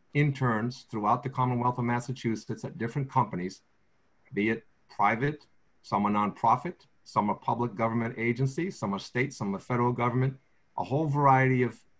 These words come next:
of different types of internship experience to help them build their resume. And along with that, if you're going to be one of our interns, and we start primarily in college, but we do take, uh, high school kids, juniors or seniors in high school.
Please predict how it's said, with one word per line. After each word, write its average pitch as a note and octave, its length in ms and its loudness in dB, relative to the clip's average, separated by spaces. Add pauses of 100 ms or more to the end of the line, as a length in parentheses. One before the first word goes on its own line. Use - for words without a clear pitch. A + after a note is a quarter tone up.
of G#2 180 -4 (380)
different C3+ 280 2
types B2+ 280 -2
of G#2 80 -4
internship A#2 640 0
experience G2+ 500 -4
to G2 160 -6
help A2+ 260 -4
them G2+ 180 0
build G2+ 260 0
their F#2+ 140 0
resume. F2+ 460 -4 (1080)
And A#2+ 520 2
along C3+ 380 4
with A2+ 160 2
that, C#2+ 360 -6 (360)
if G#2 160 -2
you're B2 120 4
going C#3 180 2
to C3+ 60 2
be C#3 180 4
one C3 180 4
of C3 80 2 (260)
our C3+ 300 4
interns, G#2 720 0 (100)
and G#2+ 140 -4
we C#3+ 100 2
start D#3 300 0
primarily A#2+ 600 0 (340)
in G#2+ 160 -2
college, G#2+ 480 4
but A2 120 0
we A2 120 2
do A#2 180 2
take, A#2 400 -4 (220)
uh, F#2+ 260 0
high A2+ 200 -2
school - 280 -4
kids, A2 420 -2
juniors G2+ 500 0
or G2 40 -2
seniors G2 380 -2
in F#2+ 80 -4
high F#2 160 -2
school. G#2 420 -8